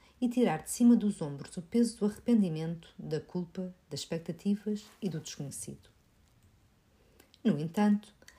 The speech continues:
a tarefa torna-se tanto mais complicada quanto mais criativas são as mentes. É que uma mente criativa vive precisamente do sonho, da elaboração de cenários, da exploração de caminhos desconhecidos.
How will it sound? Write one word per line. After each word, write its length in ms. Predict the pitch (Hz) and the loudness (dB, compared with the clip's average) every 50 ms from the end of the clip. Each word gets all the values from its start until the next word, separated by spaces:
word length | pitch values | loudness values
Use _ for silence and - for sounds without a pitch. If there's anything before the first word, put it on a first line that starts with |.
| _ _ _ | _ _ _
a 80 | - 277 | -6 -2
tarefa 400 | - 220 165 139 135 - - 165 | 0 0 0 -2 -2 -6 -8 -8
torna-se 480 | 170 - 165 151 151 151 156 - - - - | -6 -6 -6 -6 -6 -6 -8 -10 -12 -12 -8
tanto 280 | - 320 302 240 - | -6 -6 -6 -6 -8
mais 200 | 151 143 135 - | -10 -12 -12 -10
complicada 760 | - - 151 - 170 185 180 - - 208 208 202 - 202 196 190 - _ _ _ _ _ _ _ _ - | -8 -8 -8 -4 -4 -6 -4 -2 0 0 0 0 -2 -6 -10 -10 -10 _ _ _ _ _ _ _ _ -2
quanto 280 | - 285 254 240 - | 0 2 2 2 2
mais 220 | 196 151 147 - - | 0 -2 -4 -6 -4
criativas 580 | - 202 202 208 208 - 220 208 202 208 208 | 0 2 2 2 2 0 -2 0 0 -2 -2
são 160 | - - 214 | -2 0 0
as 160 | 214 226 220 - | 0 0 -2 -2
mentes. 480 | 196 165 147 151 - - - - - _ _ _ _ _ _ _ _ _ _ - - - _ - | -4 -4 -4 -8 -12 -14 -16 -18 -18 _ _ _ _ _ _ _ _ _ _ -20 -20 -12 _ -4
É 80 | 370 | -4
que 120 | 359 - 359 | -2 0 2
uma 120 | 294 240 | 4 4
mente 220 | 175 147 143 - | 4 2 -2 -6
criativa 680 | - - 180 170 160 160 - 196 196 147 - 143 131 139 - _ - - _ _ | -6 -4 -4 -4 -4 -4 -4 -4 -4 -4 -4 -8 -10 -12 -14 _ -20 -20 _ _
vive 240 | - 220 214 202 - - | 0 2 2 2 0 -4
precisamente 760 | - - - - - 302 277 262 269 240 247 254 233 240 226 | -10 -10 -8 -4 -2 0 2 4 6 6 6 6 4 0 -2
do 100 | 220 247 | -4 -8
sonho, 520 | 240 - - - 196 185 175 175 180 175 - _ _ - | -8 -6 -4 -2 -2 -2 -2 -4 -8 -10 -14 _ _ -8
da 100 | - - | -4 -2
elaboração 540 | 156 156 156 147 151 156 160 160 - 170 165 | -2 -2 -2 -4 -4 -4 -6 -6 -6 -6 -6
de 60 | 165 | -6
cenários, 760 | - - - 196 196 180 165 151 151 147 151 - - - _ _ _ _ _ | -6 -4 -2 0 0 0 -2 -4 -6 -8 -12 -12 -16 -20 _ _ _ _ _
da 80 | - 165 | -8 -8
exploração 600 | 165 - - - 220 214 190 180 - - 240 233 | -8 -8 -6 -2 0 0 0 0 2 4 4 4
de 80 | 208 220 | 4 4
caminhos 420 | - 180 175 202 208 196 - - | 0 0 4 4 4 4 4 0
desconhecidos. 680 | - - - 156 139 135 - - - - 135 135 - | -14 -14 -12 -10 -10 -10 -10 -10 -10 -10 -10 -10 -14